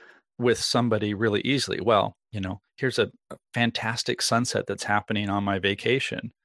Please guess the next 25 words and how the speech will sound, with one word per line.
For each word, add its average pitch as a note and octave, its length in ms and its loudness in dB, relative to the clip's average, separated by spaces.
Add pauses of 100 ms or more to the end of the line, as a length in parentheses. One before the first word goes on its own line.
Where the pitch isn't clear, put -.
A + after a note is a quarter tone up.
(300)
Um, F#2+ 420 -4
I G#2 100 -2
could G2+ 160 -4
absolutely A2+ 600 0
go G2 460 2
and G2 320 -6
get F#2+ 140 -4
a F#2 40 -10
tripod F#2 600 -4
and, F#2 240 -6
and G2+ 140 -6
do F#2+ 160 -2
all F2+ 160 2
that. F#2+ 300 0
And, F#2 180 -4 (540)
you G#2 100 -2
know, F2 160 0
that's G2 200 2
actually F#2+ 280 0 (260)
something G#2 420 2
that G2+ 120 4
I've G#2 280 4
done, A#2 460 4 (120)
um, F2+ 420 0 (340)
because, F#2+ 720 -2